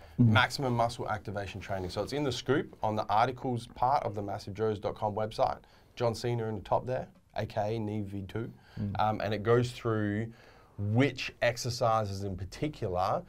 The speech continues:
Speaker 1: What's the
Speaker 2: are
Speaker 1: stuff
Speaker 2: the
Speaker 1: for tri-, what's the
Speaker 2: best.
Speaker 1: stuff for triceps?
Speaker 2: Yeah, so
Speaker 1: What is it?
Speaker 2: triceps, the best exercise yielding the highest mean, which is gonna be strength,
Speaker 1: Yeah.
Speaker 2: Is actually rope extensions,
Speaker 1: Mm.
Speaker 2: and then cable extensions, which I'm thinking probably cable kickbacks, and then weighted dip.
Speaker 1: Mm.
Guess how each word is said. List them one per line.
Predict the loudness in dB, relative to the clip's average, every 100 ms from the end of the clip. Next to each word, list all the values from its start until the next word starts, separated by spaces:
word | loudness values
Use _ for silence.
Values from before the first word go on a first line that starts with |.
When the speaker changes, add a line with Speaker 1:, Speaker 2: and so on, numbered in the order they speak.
| -4
Speaker 1:
What's | -4 0
the | 4
Speaker 2:
are | 4
Speaker 1:
stuff | 8
Speaker 2:
the |
Speaker 1:
for | 6
tri-, | 10
what's | 8 10
the |
Speaker 2:
best. | 6 4 4
Speaker 1:
stuff |
for | 6 6
triceps? | 4 -4
Speaker 2:
Yeah, | -2 -2
so | 0
Speaker 1:
What | 2
is |
it? | 6
Speaker 2:
triceps, | 6 6 6 4 4 -14 -16 -20 -20 _ -2
the | 0
best | 4 6 6 6
exercise | 2 2 -2 4 4 4
yielding | 0 -2 0 -2
the | -2
highest | -2 0 0 -2 -6 -6
mean, | -4 -2 -4 -4 -4 -6 -8 -18 -8
which | -8 -6
is | -6
gonna | -4 -4
be | -6
strength, | -8 -4 -2 -2 -2
Speaker 1:
Yeah. | -2 -2 -6 -16 -8
Speaker 2:
Is | 0
actually | 0 0 -2
rope | -2 0 0 -2
extensions, | -10 -10 -8 -8 -8 -10 -12 -14 -16 -4 -2
Speaker 1:
Mm. | -2 -4 -6
Speaker 2:
and | -4 -2
then | -4
cable | -4 -2 -2 -2 -4
extensions, | -6 -4 -4 -4 -6
which | -6 -6
I'm | -8
thinking | -6 -8
probably | -6 -8 -8
cable | -8 -8
kickbacks, | -8 -2 2 2 0 -14 -20 -20 -10
and | -4 -2
then | 0 0
weighted | 0 -2 -6 -10
dip. | -12 -14 -20 -20 -8 -2
Speaker 1:
Mm. | -2